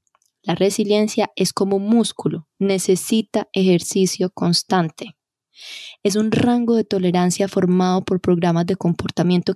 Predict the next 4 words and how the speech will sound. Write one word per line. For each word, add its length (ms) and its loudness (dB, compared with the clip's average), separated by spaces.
que 140 -2
necesitan 1120 0
afianzamiento 1120 0
recurrente. 1080 -2